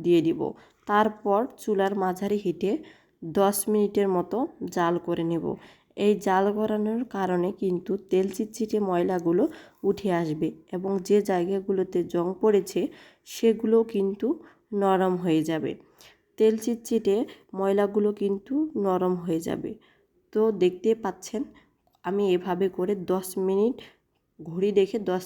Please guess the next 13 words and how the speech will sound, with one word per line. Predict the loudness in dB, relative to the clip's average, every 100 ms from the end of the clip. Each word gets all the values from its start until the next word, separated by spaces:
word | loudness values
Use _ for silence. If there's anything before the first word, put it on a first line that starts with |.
| -4
মিনিট | -2 0
এভাবে | 0 -2 -4 -2 -2
কিন্তু | 0 -2 -2
আমি | 0 0
ফুটিয়ে | 0 -4 2 4
নিয়েছি। | 4 4 2 -4 -10 -12 -12 -20 -20 _ _
তো | 2 4 6 4 2
এভাবে | 0 0 -2 -2
করে | 0 0 0 -2
ফুটিয়ে | -6 -12 -6 -2
নিচ্ছে | -2 -4 -6 -4 -4 -6 -20 _ _
ভালোভাবে, | -4 2 4 4 2 0 0 -2 -10 _
যাতে | -2 0 0 0